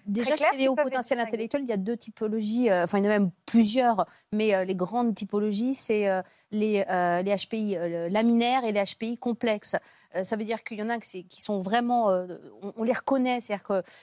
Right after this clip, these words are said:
Speaker 1: qu'ils sont très focus sur l'intellectuel, euh, ils sont assez écartés de leurs émotions et donc on, on reconnaît un peu le surdoué classique tel qu'on l'imagine. Et puis, et c'est surtout cette catégorie-là qui a le plus de mal à trouver sa place,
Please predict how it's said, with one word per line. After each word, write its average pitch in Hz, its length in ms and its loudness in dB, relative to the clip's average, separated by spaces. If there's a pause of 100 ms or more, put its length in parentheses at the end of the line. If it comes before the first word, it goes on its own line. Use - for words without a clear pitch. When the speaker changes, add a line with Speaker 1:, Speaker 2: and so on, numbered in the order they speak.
(120)
Speaker 1:
qu'ils 214 140 -4
sont 220 180 0
très 262 220 -2
focus 247 760 -2
sur 220 180 -2
l'intellectuel, 220 960 -2 (340)
euh, 208 160 0
ils 226 140 -2
sont 214 180 0
assez 233 300 2
écartés 247 400 -2
de 208 60 -6
leurs 208 200 -2
émotions 262 720 -2
et 214 100 -6
donc 247 300 -4
on, 208 360 -6
on 208 100 -6
reconnaît 226 640 -2
un 202 200 0
peu 254 140 -4
le 226 100 -2
surdoué 220 520 -4 (300)
classique 247 460 -2
tel 220 180 0
qu'on 233 160 -4
l'imagine. 208 520 -2
Et 254 120 -6
puis, 254 480 -6
et - 80 -6
c'est - 160 -8
surtout - 320 -4
cette - 280 0
catégorie-là 233 680 -2 (280)
qui - 60 -4
a 185 40 -2
le 180 40 -4 (140)
plus 277 180 0
de 262 100 2
mal 254 220 2
à 208 60 2
trouver 196 200 -10
sa 202 200 -2
place, 294 320 -2